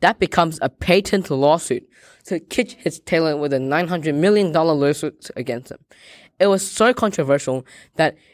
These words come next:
it has lasted for over three years already. In the midst of this ice cream machine mayhem, a hero emerged from the digital realm,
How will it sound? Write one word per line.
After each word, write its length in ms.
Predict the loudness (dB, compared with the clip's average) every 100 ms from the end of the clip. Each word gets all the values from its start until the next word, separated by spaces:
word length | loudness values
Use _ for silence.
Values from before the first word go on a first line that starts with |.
| _
it 60 | -2
has 220 | 0 2
lasted 420 | 2 2 0 -6
for 180 | -4 -2 2
over 240 | 2 2
three 380 | 0 -2 0 0
years 360 | 0 0 -2 -2
already. 380 | -6 -6 -10 -12 _ _ _ -20 -12 -4
In 100 | 0
the 120 | 2
midst 300 | 2 2 0
of 140 | -4
this 140 | -4 -4 0
ice 180 | 0
cream 200 | 0 -2
machine 340 | -2 -2 -6 -4
mayhem, 360 | -4 -6 -8 -12 -20 -4
a 80 | -2
hero 560 | -2 0 4 6 4 4
emerged 380 | 2 4 4 2
from 140 | -4
the 80 | -2
digital 480 | 0 0 0 0 2
realm, 300 | 2 -2